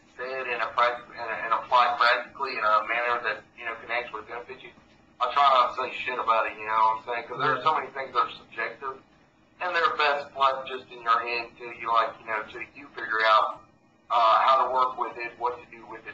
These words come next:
Speaker 1: so forth and so on. Um, uh, I appreciate you having me on here tonight, brother.
Speaker 2: Not a problem. Any, anytime you wanna do this, we can do, we can do more of these, um, short, um, annexes there. Just let me know.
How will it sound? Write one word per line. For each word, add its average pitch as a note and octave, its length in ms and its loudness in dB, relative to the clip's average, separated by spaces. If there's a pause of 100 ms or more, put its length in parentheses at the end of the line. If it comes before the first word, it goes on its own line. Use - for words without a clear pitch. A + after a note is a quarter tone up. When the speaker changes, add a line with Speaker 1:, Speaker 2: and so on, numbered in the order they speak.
Speaker 1:
so G#2+ 140 -10
forth - 280 -6
and - 160 -20
so A2+ 80 -4
on. G#2+ 280 0 (520)
Um, A#2 360 4 (260)
uh, A2+ 220 -4 (260)
I - 280 4
appreciate C3+ 380 -4
you A#2+ 120 -6
having C3 200 -2
me A#2 60 -6
on A#2+ 220 6
here G#2+ 100 -8
tonight, G#2+ 300 0 (160)
brother. G#2+ 260 -4 (880)
Speaker 2:
Not D#3 220 -4
a - 40 -12
problem. D#3+ 480 -2
Any, E3+ 360 -10
anytime F3 560 -2
you E3+ 120 -6
wanna E3 280 0
do C#3+ 120 0 (120)
this, D#3+ 220 2
we C#3+ 100 -4
can C#3 220 -6
do, D3 280 4
we D3 180 0
can D#3 200 -4
do D3+ 200 4
more D3 320 6
of D3 140 4
these, C3 460 0 (420)
um, B2+ 220 -2
short, C3+ 460 2 (100)
um, B2+ 400 -8
annexes C3+ 760 -2
there. C3 280 -2
Just B2+ 240 -8
let C#3 220 -2
me D3 140 -2
know. C#3 320 0